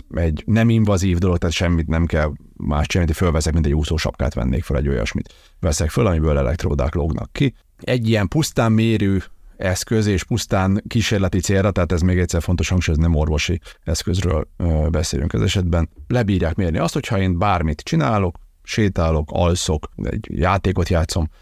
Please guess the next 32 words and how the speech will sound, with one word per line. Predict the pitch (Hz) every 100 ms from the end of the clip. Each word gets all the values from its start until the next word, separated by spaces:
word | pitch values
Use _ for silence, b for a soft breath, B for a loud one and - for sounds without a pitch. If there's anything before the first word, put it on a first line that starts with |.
| b b
akkor | - 80 - 82 76
hogyan | 92 92 85
viselkedik | 87 76 71 -
az | 64
agyam. | - 117
Na | 139
most | 120
mi | 165
ezt | -
használtuk | 110 - 82 - 82
arra, | 110 175 180 - -
hogy | 95 92 76
beültettük | 90 82 78 73 76 73
az | 65 - 78 92
illetőket | 76 78 69 71 -
egy | 76
önvezető | 76 76 67 65 64 57 -
taxiba | - - - 135 156 175
egyébként, | - - - - 71 -
amit | 78 76
egy, | 73 69 - - -
tehát | 78 76
egy | 73 - 69 71 71 69 67 - b b -
taxis | 92 - 82
vezetett | 82 80 76 73 71
az |
első | 71 67 -
körben, | 64 113 143 151 147 85
de | 90
képes | - 85 76 69
volt | 80 64 62
önvezetésre | 69 73 69 60 - 60 - - 69